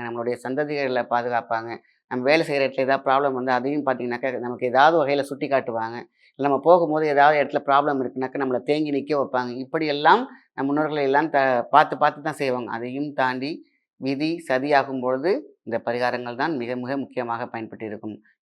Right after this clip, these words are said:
ஏன்னா எல்லா நேரம் ட்வென்டி ஃபோர் பார் செவன் நம்மளை வாட்ச் பண்ணிட்டே இருக்க முடியாது இல்லையா? ஏதாவது ஒரு கோளாறு இருக்கும், அ, கிரக கோளாறு இருக்கும், அப்ப கண்ணை மறைச்சிரும். சொல்லுவாங்க, சில பேருக்கு நம்ம வந்து பார்த்தீங்கன்னாக்கா ஏதாவது பிரச்சனை,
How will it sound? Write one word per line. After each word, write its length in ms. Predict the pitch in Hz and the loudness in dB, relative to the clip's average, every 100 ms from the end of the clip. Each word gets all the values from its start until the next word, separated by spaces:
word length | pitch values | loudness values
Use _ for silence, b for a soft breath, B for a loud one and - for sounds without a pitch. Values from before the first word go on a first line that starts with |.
| 147 | -2
ஏன்னா 80 | 151 | 4
எல்லா 180 | 175 | 6
நேரம் 240 | 185 175 175 | 6 6 4
ட்வென்டி 220 | 170 170 | 2 2
ஃபோர் 180 | 170 156 | 2 6
பார் 180 | 147 143 | 4 4
செவன் 260 | 156 160 151 | 2 2 2
நம்மளை 160 | 139 | 4
வாட்ச் 240 | 135 139 143 | 4 4 0
பண்ணிட்டே 160 | 131 | 0
இருக்க 180 | 131 127 | -2 -2
முடியாது 260 | 127 120 117 | -4 -2 -2
இல்லையா? 220 | 117 123 | -4 2
ஏதாவது 340 | 139 156 170 | 4 6 4
ஒரு 200 | 143 147 | 0 0
கோளாறு 380 | 131 127 123 120 | 0 2 2 0
இருக்கும், 400 | 113 - 151 165 B B _ | -4 -4 -2 -2 B B _
அ, 220 | 143 131 123 | 2 4 4
கிரக 260 | 127 156 | 2 2
கோளாறு 300 | 147 135 127 | 2 2 2
இருக்கும், 220 | 120 151 | 0 0
அப்ப 200 | 131 123 | 0 0
கண்ணை 300 | - 131 143 | -2 -2 0
மறைச்சிரும். 400 | 127 117 110 110 - | -2 -4 -8 -10 -10
சொல்லுவாங்க, 420 | 147 143 135 - b b _ | -4 0 0 -4 b b _
சில 160 | 131 | -4
பேருக்கு 320 | 131 147 147 135 | -2 -2 0 -2
நம்ம 100 | 131 | -2
வந்து 180 | 139 | -2
பார்த்தீங்கன்னாக்கா 480 | 135 127 131 127 123 | -2 -2 -4 -6 -2
ஏதாவது 720 | 139 127 139 151 147 131 123 113 | 0 2 2 4 2 2 2 -2
பிரச்சனை, 360 | 123 139 123 | -4 -4 -4